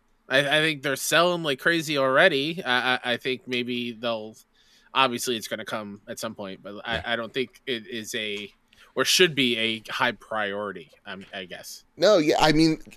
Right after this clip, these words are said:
Speaker 2: that's the other thing. It's, uh, crazy how we're already getting rumors of, like, a P S five sl-,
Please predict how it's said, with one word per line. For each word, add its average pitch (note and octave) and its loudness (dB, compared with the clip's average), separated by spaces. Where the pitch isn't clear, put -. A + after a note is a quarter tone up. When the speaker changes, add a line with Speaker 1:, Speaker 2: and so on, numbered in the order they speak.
Speaker 2:
that's G#3 4
the E3+ 6
other C#3+ 8
thing. G#2+ 0
It's, G#2+ -6
uh, G2+ 0
crazy B2+ 0
how A#2 0
we're G#2+ 2
already A#2+ 2
getting A2 -4
rumors G#2+ -4
of, G#2 -6
like, F#2+ -4
a - -2
P - 0
S G#2 4
five G2+ 2
sl-, - -4